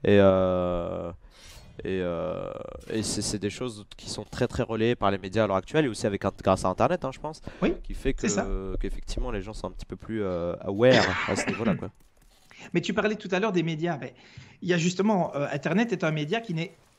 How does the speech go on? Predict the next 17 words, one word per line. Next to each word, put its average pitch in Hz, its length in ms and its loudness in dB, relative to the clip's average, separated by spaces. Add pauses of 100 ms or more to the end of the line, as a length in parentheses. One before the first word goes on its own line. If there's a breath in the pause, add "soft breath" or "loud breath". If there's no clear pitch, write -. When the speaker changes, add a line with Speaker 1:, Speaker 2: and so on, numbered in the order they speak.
(200)
Speaker 2:
pas 175 120 2
encore, 190 640 0 (560 soft breath)
euh, 156 420 0
complètement 185 440 -2
contrôlable. 160 640 -2 (220)
Speaker 1:
Ouais, 98 100 -10 (200)
heureusement. 95 380 -4
Speaker 2:
Et, 139 200 -2
et 139 100 -4
donc, 233 340 0
euh, 151 220 0
c'est 143 180 -4
pas, 160 720 0
euh, 131 60 -10
y-, 135 180 -12
tu, - 140 -14
tu, - 140 -8